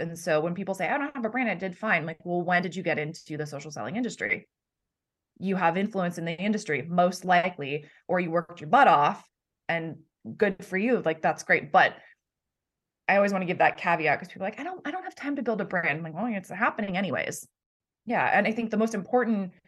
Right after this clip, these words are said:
element of your personal brand is you actually, like,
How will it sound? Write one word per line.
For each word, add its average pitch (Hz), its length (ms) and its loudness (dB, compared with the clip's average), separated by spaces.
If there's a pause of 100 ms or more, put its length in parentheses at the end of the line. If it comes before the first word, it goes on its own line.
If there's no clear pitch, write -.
(340)
element 196 560 2 (140)
of 175 180 8
your 175 120 0
personal 170 420 -4
brand 151 400 -2
is 147 100 -6
you 175 640 -2
actually, 170 640 -4
like, - 220 -4